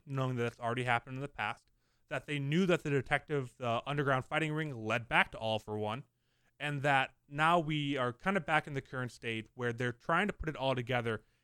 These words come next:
and starting to realize that all the attacks that have been happening in Vigilantes manga kind of tie back to the same issues with this underground masquerade, and Detective Ezio finally kind of puts together that this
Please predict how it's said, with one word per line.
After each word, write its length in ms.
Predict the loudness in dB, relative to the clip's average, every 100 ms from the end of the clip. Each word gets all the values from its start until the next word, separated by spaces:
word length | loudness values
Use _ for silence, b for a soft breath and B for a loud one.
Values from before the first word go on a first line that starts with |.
| -14
and 100 | -2
starting 200 | 2 4
to 60 |
realize 280 | 4 4 2
that 100 | 0 -4
all 320 | 2 4 4
the 300 | 0 -6 -4
attacks 480 | -4 -2 2 4 2
that 80 | -8
have 100 | -8
been 120 | -8
happening 560 | -4 -4 -4 -8 -8 -10 -4
in 240 | -2 -2
Vigilantes 640 | -4 -4 -2 -2 -4 -8
manga 360 | -2 -2 0 -4 _ _ _ -8
kind 240 | 0 2
of 100 | 2
tie 280 | 2 2 2
back 320 | 2 2 2
to 100 | 0
the 100 | -8
same 560 | -6 -4 -4 -4 -6 -10 _ _ _ -8
issues 320 | -6 -2 -2
with 140 | -2 -4
this 140 | -6 -2
underground 400 | 0 2 0 2
masquerade, 640 | 0 -2 -6 -2 -2 -4
and 280 | -6 -6 -6
Detective 380 | -6 -4 -4 -2
Ezio 420 | -4 -2 -4 -4 -8 _ _ 4
finally 260 | 4 6
kind 140 | 4 4
of 100 | 4
puts 160 | -10
together 340 | -10 0 0 2
that 160 | -2
this 120 | -6